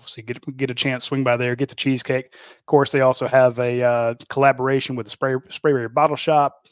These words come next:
You know, it's, uh, I like this. It's called Relative <laughs> Relief. They always have the best, uh, can art and the best, uh, names for their beers. And of course, all these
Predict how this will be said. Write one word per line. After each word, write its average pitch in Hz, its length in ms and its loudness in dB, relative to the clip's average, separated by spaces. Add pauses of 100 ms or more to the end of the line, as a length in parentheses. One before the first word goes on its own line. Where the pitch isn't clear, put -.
You 123 80 -18
know, 107 200 -12
it's, - 240 -14
uh, 104 340 -8 (480)
I 113 60 -12
like 107 200 -10
this. 113 120 -12
It's 120 80 -16
called 110 240 -10
Relative 113 580 -6 (120)
<laughs> - 120 -20
Relief. 120 420 -10 (440)
They 185 80 2
always 208 160 4
have 160 100 2
the 143 80 -6
best, 139 300 -2 (160)
uh, 127 260 -2
can 147 300 -4
art 135 380 -2
and 135 120 -6
the 131 60 -6
best, 120 500 -4
uh, 113 340 -6
names 120 360 -6
for - 140 -16
their 113 180 -8
beers. 113 340 -8
And 120 40 -10
of 117 60 -12
course, 127 200 -4
all 117 120 -4
these 113 300 -12